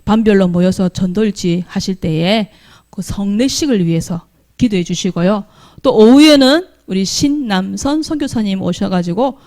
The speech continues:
선교 헌신 예배를 드립니다. 귀한 은혜의 시간이 되게 해달라고 그 두 가지를 위해서 오늘 전도일지 꼭 기록해 주시길 바랍니다. 네, 한 주간도 히브리서 십일 장 일 절,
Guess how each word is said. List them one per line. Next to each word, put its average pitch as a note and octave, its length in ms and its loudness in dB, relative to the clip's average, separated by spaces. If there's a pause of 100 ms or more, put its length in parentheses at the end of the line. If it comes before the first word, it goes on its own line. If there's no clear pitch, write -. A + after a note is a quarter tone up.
(140)
선교 D#4 340 -6
헌신 E4 380 -4
예배를 F#3 260 -2
드립니다. F3 600 -6 (460)
귀한 F#3 320 -4
은혜의 B3+ 260 0
시간이 G3 300 -4
되게 F#3+ 200 -4
해달라고 F3+ 360 -4
그 C4 180 -4
두 C#4+ 100 -4
가지를 E4 420 4
위해서 F#3+ 340 0 (440)
오늘 F#3+ 180 -2
전도일지 G3+ 720 0 (300)
꼭 D#4+ 460 0
기록해 C4 340 0
주시길 A3+ 300 -2
바랍니다. A3 760 2 (640)
네, F3+ 120 -4
한 - 260 -4
주간도 C#4+ 640 4 (420)
히브리서 C#4+ 460 4
십일 C#4 320 0
장 C4 200 0
일 B3 160 0
절, G3 320 0